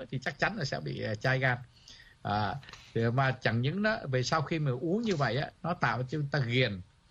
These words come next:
mà ghiền rồi ấy, chúng ta không bỏ được. Do đó chúng ta làm thế nào uống điều độ thì cũng tốt, nhưng mà với điều kiện là gan của chúng ta tốt. Khi đi thử máu á,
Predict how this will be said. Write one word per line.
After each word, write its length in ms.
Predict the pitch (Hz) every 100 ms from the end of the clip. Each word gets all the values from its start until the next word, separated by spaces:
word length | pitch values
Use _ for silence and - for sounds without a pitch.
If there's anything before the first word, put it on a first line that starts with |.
| - - -
mà 80 | -
ghiền 360 | 110 120 151 143
rồi 160 | 135
ấy, 80 | 139 180
chúng 80 |
ta 100 | 170
không 200 | 170 170
bỏ 220 | 147 95 107
được. 200 | 110 - _ _ _ -
Do 100 | 147
đó 240 | 170 208
chúng 160 | 214 185
ta 180 | 165 156
làm 240 | 143 123
thế 100 | 170
nào 160 | 165 131
uống 180 | 170 190
điều 200 | 131 120
độ 260 | 117 110 -
thì 100 | 104
cũng 140 | - -
tốt, 300 | 175 214 - _ - - -
nhưng 140 | 156 170
mà 180 | 139
với 160 | 123 180
điều 140 | 175
kiện 240 | 135 139 123
là 80 | 123
gan 300 | 139 151 147
của 100 | 98
chúng 100 | 131
ta 120 | 147
tốt. 300 | 139 185 - - _ _ - - -
Khi 220 | - 185
đi 160 | 175 170
thử 320 | 135 110 101
máu 300 | 135 165 254
á, 120 | 262